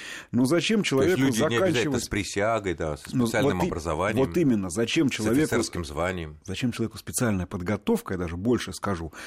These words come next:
Speaker 1: умение классно, а я верю, что это так, умение классно водить машину, умение стрелять, а, умение обезоружить, э, хулигана или преступника. Зачем оно ему, если он сидит и выписывает права? Причём каждый, кто права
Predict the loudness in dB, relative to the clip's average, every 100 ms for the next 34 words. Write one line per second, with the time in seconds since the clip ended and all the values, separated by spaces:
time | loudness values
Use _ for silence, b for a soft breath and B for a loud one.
0 | B 0 4 4 0 0 0 0 -4 0
1 | 2 2 0 -2 -6 -6 -4 -4 -6 B
2 | B 0 2 2 0 0 0 0 -2 -2
3 | -2 -2 -2 -4 -6 -8 -12 B B 0
4 | 2 2 0 0 4 4 2 -2 -14 _
5 | B B B -2 2 4 4 4 4 4
6 | 2 2 2 2 2 2 0 -2 -2 2
7 | 2 4 2 0 0 2 2 2 4 4
8 | 2 0 0 -2 0 -2 -2 -4 B B
9 | B -4 0 2 2 4 4 4 4 2
10 | 2 0 0 0 -2 -2 0 0 0 -2
11 | 2 2 0 -2 0 0 -4 -10 B B
12 | -6 0 2 2 2 0 0 -6 -6 -4
13 | 0 2 4 2